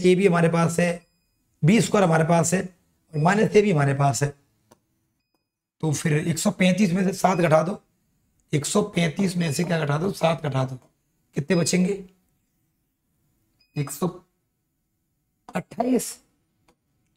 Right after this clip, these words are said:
एक सौ अट्ठाईस का गुणा करेंगे a plus के बी में, तब जाके कोई उत्तर आएगा। तो एक सौ अट्ठाईस का multiple check करना पड़ेगा हमको इसमें से, ये गड़बड़ है दया। कोई ना, इसमें जो भी होगा एक बार हम check करेंगे। आप इसको ना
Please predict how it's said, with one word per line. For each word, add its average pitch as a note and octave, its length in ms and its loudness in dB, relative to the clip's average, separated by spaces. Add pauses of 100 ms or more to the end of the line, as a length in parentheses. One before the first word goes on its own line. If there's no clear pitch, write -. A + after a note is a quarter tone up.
(140)
एक F3 120 -2
सौ - 160 -4
अट्ठाईस - 580 -2 (1120)
का F3+ 140 0
गुणा D#3+ 280 2
करेंगे F3+ 480 0
a G#3+ 120 4
plus F#3 260 0
के F#3+ 120 -2
बी E3 160 0
में, C#3 160 0 (280)
तब F3 140 2
जाके F3+ 220 0
कोई E3 140 0
उत्तर D3+ 260 2
आएगा। F3 240 2
तो - 760 -14
एक D#3+ 80 -2
सौ - 120 -2
अट्ठाईस E3+ 360 -2
का G3 120 -4
multiple D#3+ 380 -2
check G3 200 -2
करना F#3 200 0
पड़ेगा E3 260 0
हमको D#3 200 -4
इसमें D3 240 -8
से, C#3 140 -12 (800)
ये F3 100 4
गड़बड़ D#3 280 4
है D3 100 2
दया। C3+ 220 2 (2500)
कोई A3+ 180 6
ना, C#4 120 0 (720)
इसमें A3 220 2
जो G3 140 8
भी B3 100 4
होगा A3+ 180 8
एक A#3+ 120 4
बार A3+ 100 4
हम A3+ 100 4
check G#3+ 240 2
करेंगे। G3+ 280 2
आप G3+ 160 0
इसको G3 220 0
ना B3 120 4